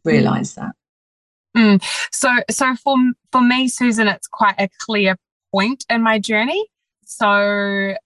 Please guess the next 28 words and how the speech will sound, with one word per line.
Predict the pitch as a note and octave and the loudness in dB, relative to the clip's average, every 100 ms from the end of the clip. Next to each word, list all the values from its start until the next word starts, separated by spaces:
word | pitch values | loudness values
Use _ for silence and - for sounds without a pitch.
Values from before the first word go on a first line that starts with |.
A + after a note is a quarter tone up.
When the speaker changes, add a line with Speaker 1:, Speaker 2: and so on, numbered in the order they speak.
| - | -8
Speaker 2:
because | F#3+ F#3+ G3+ | -6 -2 -2
before | A3 G3+ A#3 | -4 -2 0
this | A3 A3 - | 0 0 -4
point, | - E3 D#3+ G3 - - | -4 -4 -4 -16 -16 -4
I | F#3 F3+ F#3 | 0 0 -2
was | F3+ F3+ F3+ F3 - _ _ _ - | 0 0 0 -2 -8 _ _ _ -8
your | A3 A#3 | 0 0
pretty | - C#4+ C#4+ C#4 | 0 -2 0 -2
standard | - - A#3 A3+ A3 A3+ A3 G#3+ G#3 G3 | -4 -2 0 2 2 2 2 2 0 -4
kind | - A3 G3+ | -2 0 0
of | G3 - | -2 -2
early | G3+ G3 G3 G3 | 0 2 2 0
twenty-year-old. | - F#3+ F#3 E3+ F#3+ F3 E3+ E3 E3 E3 D#3+ E3+ - _ | -2 0 2 2 0 2 2 4 4 2 0 -4 -8 _
I | - | -2
was | F3+ F3+ | -2 -4
working | F#3+ - F3 | -8 -6 -8
in | F3+ | -8
corporate. | - E4+ D#4 - D4+ D4 D4 - | -6 -6 -6 -2 0 2 2 0
I'd | G#3 F#3+ | -4 -2
gone | F#3+ F#3+ | -4 -4
to | - | -4
university | F#3+ F#3+ G#3+ G#3+ - A3 | -6 -2 -2 -4 -4 -2
and | G3+ G3 | 0 0
done | F#3 F#3 | 2 2
marketing | A3 B3 - A#3+ A#3 | 2 2 -2 -6 -4
and | G#3 | -2
international | G#3 - G3 F3+ A3+ | -4 -4 -6 -6 -4
business. | A3 D4+ C4 C4+ C4 C4 - | -2 -2 0 0 2 0 -6